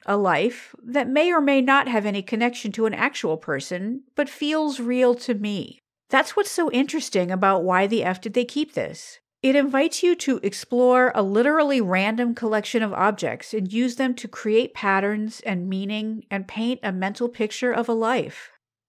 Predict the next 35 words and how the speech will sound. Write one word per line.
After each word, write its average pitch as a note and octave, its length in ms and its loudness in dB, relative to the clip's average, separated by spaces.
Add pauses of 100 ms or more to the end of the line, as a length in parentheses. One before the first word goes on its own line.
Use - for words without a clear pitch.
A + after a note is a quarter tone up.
(260)
And A#3 200 4
that's C#4+ 400 0
Why A3 320 4
the A3+ 160 2
F G#3 200 2
Did G#3 140 -4
They G#3 100 4
Keep F#3 320 -6
This? D#3 480 -6 (320)
A B3 40 2
solo A#3+ 440 6
R A#3+ 140 4
P A#3+ 160 0
G, B3+ 380 -2
a F3 260 -2
creative A3+ 500 0
writing B3 300 4
prompt, C4 640 -2 (220)
a A#3+ 80 2
thoughtful D4 520 2
little G3+ 220 2
game F3+ 500 -2
about G3+ 320 2
what B3 200 2
people C4+ 320 -2
leave B3 180 0
behind G3+ 720 0
and F#3+ 120 -4
how G#3 200 2
their C4 100 4
belongings F#3+ 640 -2
affect G#3+ 320 -2
those F3+ 260 -2
who G#3 100 -2
remain. G3+ 580 -4